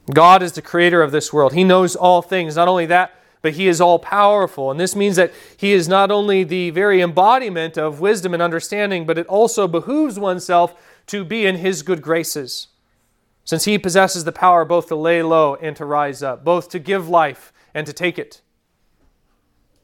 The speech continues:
So if one wants to become wise, then this is where they'll begin, by learning the fear of the Lord. The problem, once again, is that not only does this require a level of humility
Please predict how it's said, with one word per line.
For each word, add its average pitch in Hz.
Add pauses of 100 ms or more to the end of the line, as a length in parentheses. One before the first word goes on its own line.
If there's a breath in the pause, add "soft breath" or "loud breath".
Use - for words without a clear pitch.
(300)
So 175
if 165
one 214
wants 208
to 190
become 180
wise, 185
then 165
this 196
is -
where 180
they'll 165
begin, 175 (260 soft breath)
by 175 (160)
learning 185
the 156
fear 202
of 170
the 175
Lord. 180 (2000)
The 147
problem, 180
once 160
again, 160
is 147
that 156
not 165
only 180
does 156
this 165
require 165
a 151
level 165
of 143
humility 143